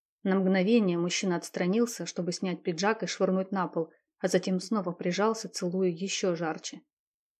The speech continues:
Горячая рука скользнула по её груди. Неистово содрогнувшись,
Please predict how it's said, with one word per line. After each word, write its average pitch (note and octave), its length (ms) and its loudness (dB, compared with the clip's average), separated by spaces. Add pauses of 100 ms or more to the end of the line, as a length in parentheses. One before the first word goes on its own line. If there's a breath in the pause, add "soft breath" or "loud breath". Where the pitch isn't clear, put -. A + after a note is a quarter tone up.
(140)
Горячая G#3 580 4
рука G#3+ 260 4
скользнула G#3 600 2
по - 100 -4
её F#3+ 220 0
груди. E3+ 480 -4 (360)
Неистово F#3+ 500 4
содрогнувшись, F3+ 760 0